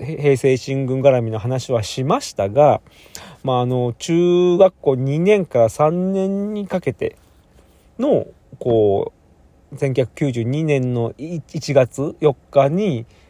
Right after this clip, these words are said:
斉藤明俊率いる精神会館が、果たし状を持って東京ドームに殴り込んできてね。で、そっから四月、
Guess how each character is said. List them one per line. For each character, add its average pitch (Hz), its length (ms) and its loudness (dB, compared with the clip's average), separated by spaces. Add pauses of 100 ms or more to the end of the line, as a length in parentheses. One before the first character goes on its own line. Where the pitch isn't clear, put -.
(140)
斉 131 200 0
藤 139 120 2
明 127 80 4
俊 120 480 -6
率 - 280 -4
い 180 120 6
る 143 220 0
精 151 200 2
神 143 240 -4
会 147 280 2
館 131 260 0
が、 139 300 4 (240)
果 - 140 -4
た 151 100 2
し 143 180 0
状 135 160 6
を 127 40 2
持 127 140 -2
っ - 20 -4
て 107 520 -2
東 139 180 2
京 135 80 0
ド 135 100 4
ー - 20 2
ム 117 180 -4
に 113 80 -10
殴 120 260 0
り 131 100 0
込 123 240 -2
ん 113 40 -4
で 104 140 -6
き - 80 -18
て 104 120 -8
ね。 175 160 -8 (1200)
で、 170 100 2
そ 165 120 4
っ 151 40 -4
か - 160 2
ら 147 300 8
四 - 180 -6
月、 104 420 0